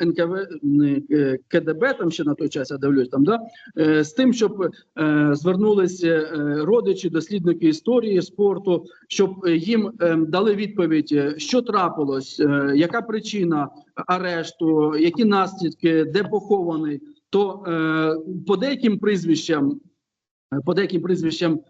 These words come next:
є інформація, коли, де розстріляний, яка, яка стаття і який вирок, так би мовити. А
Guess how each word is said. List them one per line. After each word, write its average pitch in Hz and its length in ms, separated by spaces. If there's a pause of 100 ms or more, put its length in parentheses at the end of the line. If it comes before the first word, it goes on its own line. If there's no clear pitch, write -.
(140)
є 220 200
інформація, 175 880 (260)
коли, 226 340
де 190 300
розстріляний, 190 640
яка, 180 440
яка 185 340
стаття 190 640
і 175 80
який 175 300
вирок, 151 400
так 131 200
би 143 120
мовити. 139 420 (300)
А 170 420